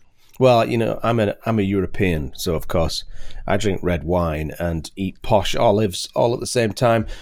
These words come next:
And, but the problem with these posh olives is they're so salty. The, the last time I, I quaffed an entire tub of these, my tongue swelled up and I thought I was, <laughs> I thought I was going into anaphylactic shock. But did I stop eating them?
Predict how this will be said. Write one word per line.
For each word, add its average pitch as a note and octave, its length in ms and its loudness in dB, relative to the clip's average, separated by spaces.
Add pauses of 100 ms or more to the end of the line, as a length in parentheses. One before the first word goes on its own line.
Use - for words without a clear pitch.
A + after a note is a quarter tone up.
(120)
And, A#2+ 140 0 (180)
but C#3+ 140 2
the E3+ 80 0
problem G3 360 4
with F#3 140 6
these D#3 240 4
posh D#3 320 0
olives B2 380 2
is G#2 220 0 (200)
they're A#2+ 140 2
so F#3+ 280 4
salty. F#3+ 680 0 (300)
The, C3+ 260 2
the C3+ 140 4
last E3 260 2
time F3+ 220 2
I, C#3 180 4 (100)
I A#2+ 220 2 (360)
quaffed - 360 2
an B2 80 4
entire A#2 460 4
tub D3+ 340 2
of F#2+ 120 -2
these, G2 400 0 (380)
my A#2+ 120 0
tongue C#3 400 2
swelled A#2+ 460 0
up A2+ 200 0
and A#2 160 -2
I G#2+ 60 2
thought B2 280 4
I A#2+ 80 2
was, A2 240 -4 (160)
<laughs> - 200 -20
I B2 80 0
thought F#3 240 4
I - 40 4
was D#3+ 180 2
going C3+ 320 0
into C3+ 200 0
anaphylactic B2 720 0
shock. - 340 0 (240)
But G#2+ 140 0
did B2+ 160 4
I D3 140 4
stop D#3 340 0
eating D3+ 260 0
them? D#3 220 0